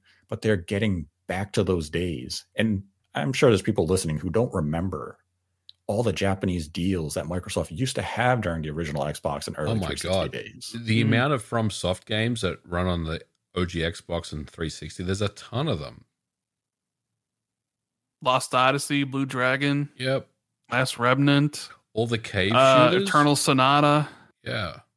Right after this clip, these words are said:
Speaker 3: Like, there's a
Speaker 1: Tales
Speaker 3: whole
Speaker 1: of,
Speaker 3: they
Speaker 1: Tales of Vesperia was exclusive.
Speaker 2: Mm-hmm.
Speaker 3: Yeah,
Speaker 1: For a
Speaker 3: they made
Speaker 1: while.
Speaker 3: an effort. They definitely did. I mean, I,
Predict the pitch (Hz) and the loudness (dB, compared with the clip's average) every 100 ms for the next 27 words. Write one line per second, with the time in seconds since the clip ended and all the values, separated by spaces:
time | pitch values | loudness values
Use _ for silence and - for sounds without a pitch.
0 | _ _ _ _ _ 131 117 113 - 156 | _ _ _ _ _ -8 -6 -8 -4 2
1 | 202 139 107 - - 107 170 - - _ | 2 4 6 6 6 4 0 -2 -10 _
2 | _ _ _ _ 87 98 104 101 - 90 | _ _ _ _ -4 -2 0 -2 0 2
3 | 117 147 85 82 78 - - 78 - 76 | 2 2 0 -2 -6 -8 -6 -6 -6 -6
4 | 80 - - 85 85 123 139 139 180 233 | -10 -16 -12 -8 -4 0 2 4 6 6
5 | 240 190 220 - 127 - - _ _ - | 6 4 4 2 0 -2 -8 _ _ -10
6 | 135 175 170 190 180 170 190 131 120 _ | -2 -2 0 0 0 0 0 -2 -4 _
7 | _ _ _ - 147 135 208 | _ _ _ -6 -2 -2 -4